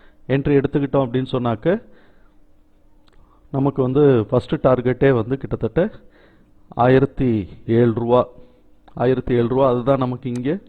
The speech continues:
ஆயிரத்தி பத்தொன்பது ரூபான்னு இருக்கு. ஃபர்ஸ்ட் டார்கெட்டே இந்த ரேஞ்சில் வருது. இதுவே ட்வென்டி சிக்ஸ் பர்சன்ட் வந்துருது,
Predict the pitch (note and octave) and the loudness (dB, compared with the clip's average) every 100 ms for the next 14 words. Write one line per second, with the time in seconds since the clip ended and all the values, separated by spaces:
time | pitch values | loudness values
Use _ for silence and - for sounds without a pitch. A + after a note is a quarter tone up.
0 | - - _ - A2+ B2+ B2 - F#3 F#3+ | -20 -20 _ -4 0 2 0 -2 -6 -6
1 | - - B2+ C#3+ B2 A#2+ A#2+ B2+ A#2+ G2+ | -16 -12 -6 -4 -2 -2 0 0 0 -4
2 | - F#2 - _ A#2+ - C3+ C3 B2 A#2+ | -4 -8 -10 _ -8 -8 -4 -2 0 0
3 | C#3 B2+ A#2 A#2+ B2+ A#2 A2 A2 A#2+ G2 | -2 -2 -2 -2 0 0 0 0 0 -4
4 | - - - _ - C3 C#3+ D#3 E3 C#3 | -6 -20 -20 _ -6 -2 0 2 0 -2
5 | C#3 D3+ C3+ - - B2 D3 C#3 B2+ A2 | -4 -6 -6 -6 -6 -4 -4 -2 -4 -2
6 | A2 F2 | -2 -4